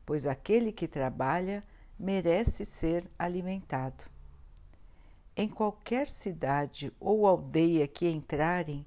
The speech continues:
procurem saber quem é bastante digno para hospedá-los e permaneçam lá até irem embora. Ao entrarem na casa,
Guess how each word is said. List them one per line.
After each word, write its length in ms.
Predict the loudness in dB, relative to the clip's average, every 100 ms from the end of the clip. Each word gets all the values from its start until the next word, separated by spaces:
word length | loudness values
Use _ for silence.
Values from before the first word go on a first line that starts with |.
| -16 -20 -20 -20 -6
procurem 500 | 2 2 2 2 2
saber 580 | 4 4 4 4 2 0
quem 360 | -2 0 2 2
é 100 | 0
bastante 720 | 0 -2 -2 0 0 0 -10
digno 580 | -6 -2 -2 -2 -6 -6
para 260 | -4 -2 -2
hospedá-los 960 | -6 -4 -4 2 4 4 -2 -10 -16 -20 -20 -20 -20 -10
e 80 | -4
permaneçam 840 | 8 8 8 2 2 2 0 0
lá 320 | 2 0 0 -4
até 400 | -4 -2 0 2
irem 360 | 4 2 2 2
embora. 500 | 2 0 0 -2 -8 -16 -20 -20 -20 -20 -20 -20 -18 2
Ao 180 | 4 4
entrarem 560 | 2 4 6 6 4
na 140 | -2 -2
casa, 640 | 2 2 4 0 -2 -4